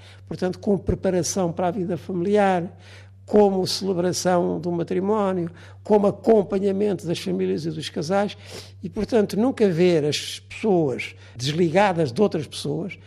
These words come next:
digamos individualmente, mas na relação que, em princípio, se estabelece na família. E por isso levo ainda mais reforçada esta convicção que já tenho há muito tempo e agora, eh, ainda mais, eh, mantenho,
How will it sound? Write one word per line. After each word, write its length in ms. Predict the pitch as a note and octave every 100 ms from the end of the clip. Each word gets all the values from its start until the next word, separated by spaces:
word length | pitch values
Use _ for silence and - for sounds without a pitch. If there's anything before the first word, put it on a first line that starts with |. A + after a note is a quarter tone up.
| - -
digamos 360 | - D3 D#3+ C3
individualmente, 800 | D#3+ B2+ D#3+ C#3+ D#3+ D#3+ G3 G3
mas 160 | G3+ E3+
na 100 | G3
relação 680 | G3 G3 F3+ - F3 F#3+ - - - -
que, 220 | - A#3+
em 120 | A#4 B3
princípio, 440 | D#3 C3 D#3 -
se 60 | -
estabelece 420 | F3 F3+ D#3+ -
na 80 | -
família. 400 | A3 G3+ F3+ E3+ _ -
E 40 |
por 160 | C3 C3
isso 280 | D3+ - -
levo 440 | B2+ E3 E3+ B2 A#2
ainda 480 | A#2 B2+ D3+ G3 - _ _ A#2
mais 280 | D#3 E3+
reforçada 680 | A2 - A#2+ - C3+ C#3+ D#3+ -
esta 240 | D3 B2
convicção 560 | - C3+ C3 - C#3+ B2+ -
que 80 |
já 140 | A#2+ B2
tenho 240 | D3+ B2
há 20 |
muito 220 | A2 A2+ -
tempo 340 | C3+ G3 - - - - _
e 140 | A#2 A2+
agora, 480 | A#2 C3 A#2+ A2+ - -
eh, 200 | A#2 A#2
ainda 320 | A#2+ A#2 A2+
mais, 440 | A2+ A#2 G#2+ F#2 - _ _ _
eh, 320 | C#3+ A#2+ A2+ G#2+
mantenho, 680 | A#2+ A#2 C#3 C#3+ F3 F#3